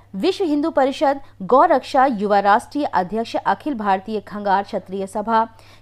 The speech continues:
हिंदू युवा वाहिनी के प्रदेश मंत्री माननीय संतोष शाख जी, हिंदू युवा वाहिनी के जिला अध्यक्ष माननीय श्री राजा सेंगर, जालौन प्रभारी अजय मैथिल, शरद शर्मा, जहीर कुरैशी आदि उपस्थित रहे।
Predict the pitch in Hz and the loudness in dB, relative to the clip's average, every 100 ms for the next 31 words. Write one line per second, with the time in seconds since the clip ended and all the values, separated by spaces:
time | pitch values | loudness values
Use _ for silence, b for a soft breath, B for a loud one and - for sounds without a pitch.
0 | - 311 311 370 311 277 220 240 294 269 | 0 2 2 2 4 4 2 -2 -4 -4
1 | 269 214 214 311 - 254 254 254 262 - | -2 -2 -2 -4 -4 -6 -6 -6 -8 -10
2 | - 226 214 208 214 226 - 208 214 269 | -12 0 2 2 -2 -4 -4 -6 -4 -6
3 | 277 226 214 233 208 240 277 b b - | -2 2 2 0 -8 -8 -10 b b -4
4 | 294 302 381 381 339 302 302 320 330 233 | 0 2 4 4 4 4 2 -2 -4 -2
5 | 190 208 - 196 208 262 - 285 269 B | 0 0 2 -2 -2 -4 -4 -6 -8 B
6 | - 233 254 294 294 285 - 233 196 196 | 2 4 4 2 0 0 -4 -4 2 2
7 | 220 262 - 247 269 269 302 b b b | 2 -2 -2 0 4 4 2 b b b
8 | - 185 247 277 403 403 302 254 269 277 | -4 4 6 6 4 2 0 4 2 2
9 | 330 b - 214 214 302 285 262 269 277 | -4 b 0 2 2 2 0 -2 -2 -2
10 | 311 b b b b - 294 285 359 - | -4 b b b b 0 4 4 4 0
11 | 285 262 262 302 - b b b b b | 0 2 0 -2 -14 b b b b b
12 | _ _ - 196 240 214 339 370 285 220 | _ _ -14 0 4 4 4 4 4 2
13 | - 254 214 208 208 202 185 185 170 170 | 2 2 2 2 -2 -4 -6 -8 -8 -8